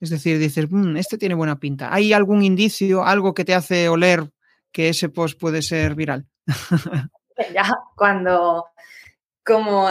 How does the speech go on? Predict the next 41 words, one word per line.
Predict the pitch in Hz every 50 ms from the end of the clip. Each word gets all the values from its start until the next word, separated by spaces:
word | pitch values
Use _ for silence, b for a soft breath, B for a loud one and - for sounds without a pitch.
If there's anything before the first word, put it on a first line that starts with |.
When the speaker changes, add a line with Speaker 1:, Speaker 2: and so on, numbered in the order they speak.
| - -
Speaker 2:
eh, | 202 196 190 185 180 180
el | 196 180
de | 175
ayer, | 165 170 180 196 226 226
por | 220 226 214
ejemplo, | 202 208 247 247 240 220 220
el | 202 190
de | 185
busco | 185 190 208 - - 240
una | 226 214 190 185
oruga, | 185 214 240 220 190 165 156 - - - _
joder, | - - 190 170 156 151 147 - -
mucha | 185 190 190 - - 196
gente | - - 214 208 202 196
está | 190 - - 190
buscando | 190 185 - 185 180 180
trabajo, | 180 160 160 180 208 214 - - - 214 220 220 214 - _
mucha | 190 190 185 196 208 202 - 208 196 196
gente | - 202 196 196 202 196 202 202 202 196
que | 190
está | 180 - 196 190
en | 185
el | 180
sector | - - 190 180 - - 202 190 180
de | 180 175
recursos | 175 170 170 - 190 - - 190 175
humanos | 180 170 175 175 175 170 165 -
sabe | - 185 170 175 170 160 156
que | - 175
es | 165 156
verdad | 160 143 143 143 156 160
lo | 160 156
que | - -
estoy | - 151 139
diciendo, | 131 147 147 - 196 190 185 185 180 175 185
muchas | 202 220 220 - 208 202 190
empresas | 185 175 - 190 202 196 - 202 190 185
se | - 175
sienten | - - 190 185 196 185 185 180
identificadas | 175 175 175 170 170 - - 165 - - 170 180 180 175 170 -
con, | - - 170 156 151 147